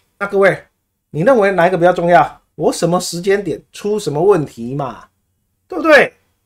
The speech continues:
这个才比较重要嘛。为什么？我就算我身价破亿的好了，八字一看我的身价破亿，来，只要啊还没，还没过亿之前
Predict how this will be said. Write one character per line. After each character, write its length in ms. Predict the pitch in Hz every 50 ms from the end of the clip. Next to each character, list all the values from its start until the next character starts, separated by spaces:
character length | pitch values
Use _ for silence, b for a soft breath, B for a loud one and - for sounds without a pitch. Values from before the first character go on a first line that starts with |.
| - - - - _ _
这 100 | - 320
个 100 | 311 277
才 140 | 233 - 240
比 80 | 233 226
较 80 | 240
重 260 | 247 247 - 262 233 240
要 220 | 262 262 220 185
嘛。 220 | 160 139 117 - - _ _ _ _ _
为 120 | - 254 247
什 100 | 190 190
么？ 320 | 160 151 147 139 117 - - _ _ _ _ _ _ _ _ _ _ _
我 420 | - 180 214 262 330 - - - _ _ _
就 180 | - 349 339 285
算 240 | 233 - 302 262 220
我 80 | 185
身 240 | 175 - 240 240 240
价 140 | 233 240 202
破 320 | - - - 254 214 208
亿 120 | 220 208 175
的 200 | 143 135 117 113
好 100 | 117 110
了， 220 | 110 117 110 - _ _ _ _ _ _ _ _ _ _ _ _
八 200 | - 277 277 277
字 280 | 277 294 269 214 202
一 100 | 175 196
看 280 | 214 - 226 240 196 151
我 100 | - 139
的 80 | 143 165
身 240 | 170 - 208 202 202
价 160 | 202 202 175
破 300 | 156 - - 190 156 156
亿， 180 | 175 160 123 - _ _ _ -
来， 360 | 160 165 170 220 277 320 349 - - _ _ _ _
只 140 | - 170 208
要 220 | 285 311 269 214
啊 120 | 180 160 139
还 220 | 131 - - 180
没， 320 | 208 208 214 220 214 220 _ _ _ _ _
还 180 | - 180 202 247
没 160 | 254 240 240
过 320 | 240 - 294 277 247 233
亿 140 | 240 233 214
之 160 | 190 208 233
前 280 | - - - 151 139